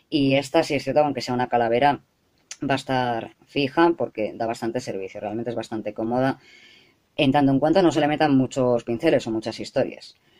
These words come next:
Luego tengo esta caja de detrás de Sephora, que, bueno, esta, <laughs> no sé, de algo que me regalaron hace, pues, la pera de años, ¿vale? Igual diez años, no os miento.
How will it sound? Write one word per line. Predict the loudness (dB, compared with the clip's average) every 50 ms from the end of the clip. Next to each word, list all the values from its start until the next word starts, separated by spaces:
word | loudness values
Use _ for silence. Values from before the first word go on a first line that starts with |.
| _ _ _ _ -2
Luego | 0 2 4 4 6 6 6 6 4 4 4
tengo | 2 0 0 0 0 0 2 2 2 2
esta | 2 0 0 0
caja | 0 0 -2 0 0
de | 0 0
detrás | 0 -2 -2 -4 -6 -4 -4
de | -6 -6
Sephora, | -4 -2 -2 -2 0 0 0 2 2 2 0 -2 _ _ _ _
que, | -10 -6 -4 -4
bueno, | -2 -2 -4 -4 -6
esta, | -6 -2 0 0 0 0 -4 -12 -16 _
<laughs> | -12 -8
no | -8 -6 -4 -2 -2 -2 -2
sé, | -2 -2 0
de | 0
algo | 2 2 0 2
que | 2 2
me | 2 2
regalaron | 2 0 0 2 2 2 0 0 -2
hace, | -4 -4 -2 -2 0 0 -2 -4 -6
pues, | -12 -18 -18 -18 -20 -20 _
la | -8 -4 -2 -2 -2 -2 0
pera | 0 0 2 2
de | 2 2 0
años, | 0 0 0 -2 -2 -4 -8 -12
¿vale? | -10 -8 -6 -6 -4
Igual | -4 -4 -4 -4 -4 -4
diez | -4 -4 -6 -6
años, | -4 -4 -2 -2 -4 -4 -6
no | -6 -6
os | -4 -4
miento. | -4 -4 -2 0 0 0 0